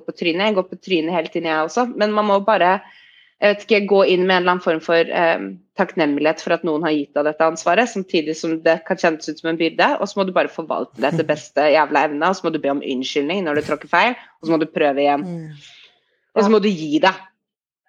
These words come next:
Speaker 1: på et eller annet tidspunkt.
Speaker 3: Mm.
Speaker 1: Altså at du må, du må passe, du må flytte på deg.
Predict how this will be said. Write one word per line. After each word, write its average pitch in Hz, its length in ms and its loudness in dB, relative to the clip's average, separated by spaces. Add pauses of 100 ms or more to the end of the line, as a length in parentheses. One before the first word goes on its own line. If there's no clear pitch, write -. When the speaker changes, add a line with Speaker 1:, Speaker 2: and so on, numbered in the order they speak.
(340)
Speaker 1:
på - 100 -4
et 175 120 -2
eller 160 120 -2
annet 160 120 -6
tidspunkt. 170 440 -10
Speaker 3:
Mm. 139 200 -14
Speaker 1:
Altså 190 240 -2
at 185 100 -6
du 202 80 0
må, 170 480 0 (100)
du 202 100 -4
må 208 180 -2
passe, 208 280 -6
du 190 120 -14
må 214 100 -4
flytte 214 360 -12
på 92 120 -10
deg. 175 120 -2